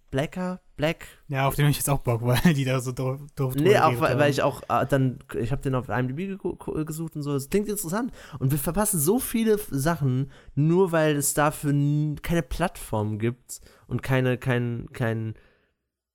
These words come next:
Speaker 1: keine Awards oder so, die, die irgendwie mal zusammenfassen und zeigen, was es so an Sachen gibt, die m-, ein bisschen nischiger sind, sag ich mal.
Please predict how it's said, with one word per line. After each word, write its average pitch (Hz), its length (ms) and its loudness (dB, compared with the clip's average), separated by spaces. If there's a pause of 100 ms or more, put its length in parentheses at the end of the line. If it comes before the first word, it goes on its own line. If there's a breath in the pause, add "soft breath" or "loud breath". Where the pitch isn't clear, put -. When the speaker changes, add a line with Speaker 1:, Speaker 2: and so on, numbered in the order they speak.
(180)
Speaker 1:
keine 131 240 -2
Awards 120 560 2
oder 117 140 0
so, 113 160 -2
die, 113 160 0
die 113 160 0
irgendwie 120 260 0
mal 113 160 0
zusammenfassen 123 720 0
und 110 80 -4
zeigen, 117 340 0
was 113 140 0
es - 140 0
so 120 160 2
an 113 240 0 (320 loud breath)
Sachen 139 360 2
gibt, 139 300 -2
die 123 60 0
m-, 117 380 -2 (920)
ein 113 80 -2
bisschen 127 520 2 (580)
nischiger 131 760 2
sind, 98 300 -6
sag 104 160 -6
ich - 160 -8
mal. 107 320 -2